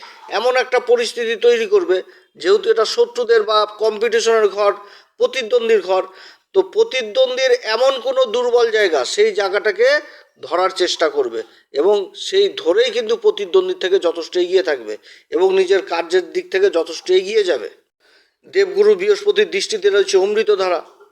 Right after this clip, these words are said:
দেবগুরু বৃহস্পতির শুভ পঞ্চম দৃষ্টি পড়ছে কর্মের ঘরে, নবম, আহ, সপ্তম দৃষ্টি পড়ছে একদম দ্বাদশ ঘর, যেটা হচ্ছে ধনু রাশি, যেটা বিদেশের ঘর, এবং নবম দৃষ্টি পড়ছে দ্বিতীয় ঘরে।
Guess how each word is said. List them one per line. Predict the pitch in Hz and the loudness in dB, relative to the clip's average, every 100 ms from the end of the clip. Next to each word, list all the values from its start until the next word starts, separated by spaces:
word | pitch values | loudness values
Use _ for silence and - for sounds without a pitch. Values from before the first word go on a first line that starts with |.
| _ _ _ _ - | _ _ _ _ -8
দেবগুরু | - 190 165 196 | -2 0 2 2
বৃহস্পতির | 185 214 208 214 202 | 4 2 2 0 -2
শুভ | 202 214 202 202 | -2 0 2 2
পঞ্চম | 208 214 214 220 | 0 0 0 0
দৃষ্টি | 220 - 220 | -2 -4 0
পড়ছে | 220 220 | 0 2
কর্মের | 208 214 226 247 226 | -2 0 0 2 2
ঘরে, | 208 190 - - | 0 -2 -4 -8
নবম, | 139 160 185 214 214 | -6 -4 2 2 2
আহ, | 185 170 | 2 2
সপ্তম | - 196 - 226 | 0 -6 -2 0
দৃষ্টি | 226 208 226 | 0 -2 0
পড়ছে | 214 220 226 208 156 - | 0 0 0 0 -4 -6
একদম | 175 180 214 | -6 0 0
দ্বাদশ | 190 185 208 202 | 0 0 2 2
ঘর, | 208 208 | 0 -2
যেটা | 190 202 | -2 0
হচ্ছে | 202 - 208 190 - | -2 2 2 2 -6
ধনু | 139 180 214 | -4 2 2
রাশি, | 214 - 185 - - - - | 0 -2 -6 -8 -18 -20 -8
যেটা | 156 190 | -2 -2
বিদেশের | 165 190 208 220 202 | 0 0 0 2 0
ঘর, | 185 175 - _ _ _ - | 0 -4 -8 _ _ _ -2
এবং | 170 214 214 | 0 2 2
নবম | 202 190 196 | 2 2 2
দৃষ্টি | 196 190 190 | 2 0 0
পড়ছে | 180 175 185 | -2 2 0
দ্বিতীয় | 160 165 170 | 0 -2 0
ঘরে। | 143 117 95 | 0 -2 -8